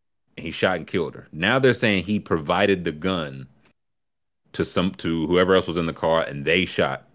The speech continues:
and killed the young woman. Nate Oates is the head coach of Alabama basketball,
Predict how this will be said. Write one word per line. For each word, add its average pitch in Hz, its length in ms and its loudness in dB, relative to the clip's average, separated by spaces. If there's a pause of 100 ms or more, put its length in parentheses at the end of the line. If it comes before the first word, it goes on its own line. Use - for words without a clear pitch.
(680)
and 80 120 -2
killed 76 260 -2
the 73 80 -4
young 69 240 -6
woman. 65 320 -10 (960)
Nate 127 280 6
Oates 147 260 8
is 98 120 0
the 90 160 2
head 123 200 4
coach 123 280 2
of 87 60 -6
Alabama 71 540 -6 (140)
basketball, - 600 -12